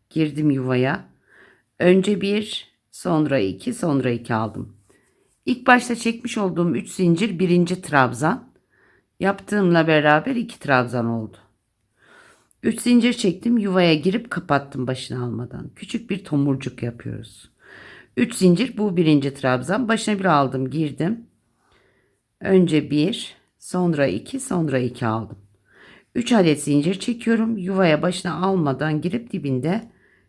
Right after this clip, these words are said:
kapatıyorum. Tekrar üç zincir çektim. Başına bir aldım. Yuvaya girdim.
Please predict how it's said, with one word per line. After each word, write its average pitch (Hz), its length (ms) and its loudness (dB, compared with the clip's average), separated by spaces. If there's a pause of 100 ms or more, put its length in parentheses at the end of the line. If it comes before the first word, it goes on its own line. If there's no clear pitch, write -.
(200)
kapatıyorum. 117 840 -4 (960)
Tekrar 196 520 4
üç 151 160 -4
zincir 208 440 0
çektim. 233 580 -4 (180)
Başına 147 380 -4
bir 135 60 -4
aldım. 214 460 -2 (440)
Yuvaya 151 340 2
girdim. 226 580 0